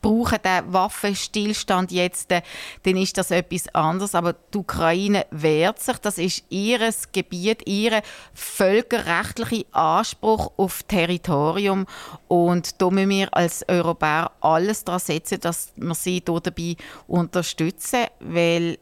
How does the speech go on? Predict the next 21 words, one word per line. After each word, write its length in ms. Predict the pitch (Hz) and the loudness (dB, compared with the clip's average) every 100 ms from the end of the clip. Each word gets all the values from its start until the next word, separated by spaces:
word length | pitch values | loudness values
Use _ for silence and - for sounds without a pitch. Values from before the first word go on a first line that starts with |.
| - | -10
zuletzt 580 | - 160 180 - - - | -4 -2 -2 -4 -8 -10
<laughs> 40 | - | -10
sind 440 | - - 214 - | -6 -4 0 0
wir 140 | 185 175 | 0 -2
selber 520 | 185 147 170 190 180 | -2 0 0 -2 -4
ein 160 | 175 170 | 0 2
Land, 380 | 156 165 202 - - - - | 2 2 -2 -6 -14 -14 -6
wo 400 | 165 170 175 175 - - | 2 4 6 4 0 -2
durch 300 | 175 175 - - | -2 -2 -4 -4
so 220 | 175 175 165 | -2 0 0
einen 180 | 165 | 0
Aggressor, 800 | 156 160 151 156 180 - 180 170 - _ | -2 -2 -2 -2 -2 0 2 0 -4 _
Aggressor 640 | - 170 165 165 - 185 165 | -2 0 0 -2 0 0 0
mittelfristig 960 | 170 170 175 - 170 165 - 170 - - | -2 -2 -6 -4 -4 -4 -4 -6 -6 -4
auch 380 | 160 156 165 165 - - - - | 0 2 0 -4 -12 -18 -8 0
könnte 480 | 180 165 165 - - | 2 2 0 -2 -6
angegriffen 800 | - 165 160 165 156 147 - 160 - | 0 2 2 0 -4 -4 -2 -2 -2
werden. 540 | - 143 117 147 202 | -2 0 2 -2 -2
Und 200 | - 180 | -2 -2
wir 100 | 165 | -2
müssen 300 | 165 160 160 | -2 -2 -4